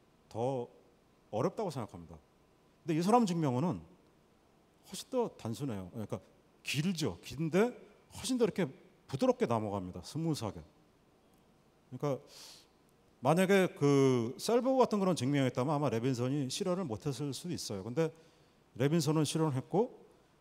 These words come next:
그 가장 중요한 그 아이디어가 뭐냐면요. 그 제타를 미분한 그런 게 있거든요. 제타 프라임. 제타를 미분한 거로부터 제타 함수의 영점을 다시 그, 다시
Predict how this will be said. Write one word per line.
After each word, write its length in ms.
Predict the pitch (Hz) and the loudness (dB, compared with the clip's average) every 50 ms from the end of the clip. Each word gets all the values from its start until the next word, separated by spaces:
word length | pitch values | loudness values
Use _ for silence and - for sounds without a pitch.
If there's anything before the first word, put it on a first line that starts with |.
| _ _ _ _ _ | _ _ _ _ _
그 220 | - 151 151 143 - | 0 0 0 -2 -4
가장 400 | - - - 220 233 240 240 - | -8 -2 2 4 4 6 4 2
중요한 560 | - 143 160 165 165 160 160 156 147 131 127 | 2 0 2 2 4 4 4 2 0 -2 -4
그 140 | - 135 117 | -4 -2 -2
아이디어가 380 | 104 113 123 117 127 123 139 | 0 0 -2 -2 -4 -4 -4
뭐냐면요. 500 | 117 104 101 101 92 92 92 101 139 202 208 - - _ _ _ _ _ _ _ _ _ _ _ _ _ _ _ _ _ _ - | -6 -6 -8 -8 -8 -10 -8 -8 -10 -10 -12 -14 -20 _ _ _ _ _ _ _ _ _ _ _ _ _ _ _ _ _ _ -14
그 360 | - 110 107 104 104 98 95 - | -12 -8 -8 -6 -6 -8 -8 -6
제타를 460 | - 139 143 - - 156 156 170 147 | -4 -4 -4 -2 0 0 0 0 0
미분한 580 | 101 104 135 147 156 180 165 139 120 104 90 90 - | -2 -2 -4 -2 0 0 0 0 0 -2 -6 -12 -12
그런 400 | - - 104 104 95 92 92 92 - _ _ - | -10 -8 -6 -6 -8 -10 -12 -14 -18 _ _ -12
게 60 | 113 98 | -12 -12
있거든요. 300 | 87 - 87 85 113 147 - | -12 -12 -14 -14 -14 -12 -10
제타 240 | - 117 - 120 | -8 -8 -6 -6
프라임. 260 | 113 - - 113 90 - - _ _ _ _ _ _ _ _ _ _ _ _ - | -8 -6 -8 -10 -10 -10 -14 _ _ _ _ _ _ _ _ _ _ _ _ -8
제타를 460 | - 131 143 - 139 156 156 160 156 | -4 -4 -4 -2 -2 0 0 0 -2
미분한 500 | 113 110 139 175 180 220 214 196 190 190 | -2 -2 -2 0 2 2 4 4 4 4
거로부터 600 | 165 170 151 139 113 110 - - 147 196 240 240 - - - - _ _ _ _ _ _ _ _ _ - | 4 4 4 2 0 -2 0 2 2 2 2 0 -6 -16 -20 -20 _ _ _ _ _ _ _ _ _ -4
제타 520 | - 143 143 - 123 139 139 131 123 127 | -2 -2 -2 0 2 2 4 4 4 2
함수의 380 | 135 - 135 127 117 - 139 120 | -2 -4 -4 -4 -2 -2 -2 -2
영점을 420 | 107 113 110 - 127 113 113 127 | -2 -2 -4 -2 -2 -2 -2 -4
다시 400 | - 104 98 92 - 131 151 151 - - | -4 -6 -6 -6 -6 -8 -8 -10 -12 -16
그, 320 | - - 98 92 90 90 104 | -14 -12 -10 -10 -10 -12 -12
다시 260 | - - 113 107 143 | -10 -8 -6 -4 -4